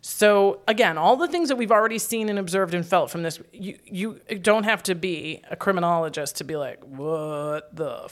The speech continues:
fuck," right? They start looking all over for clues and stuff, and one of the things they find, Peter,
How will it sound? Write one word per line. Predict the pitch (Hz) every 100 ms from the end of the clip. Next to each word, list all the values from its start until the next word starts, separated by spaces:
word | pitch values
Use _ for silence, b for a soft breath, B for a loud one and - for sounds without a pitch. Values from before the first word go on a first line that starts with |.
| - -
fuck," | 170 135 101 - -
right? | 165 160 180 - B B
They | 190
start | 208 214
looking | 202 190
all | 170 165
over | 165 160 160 156
for | 151 135
clues | - 208 190
and | 175
stuff, | 165 156
and | 143
one | 156
of | 202
the |
things | 208 196 190 180
they | 175
find, | - 175 226 185 135 -
Peter, | - - -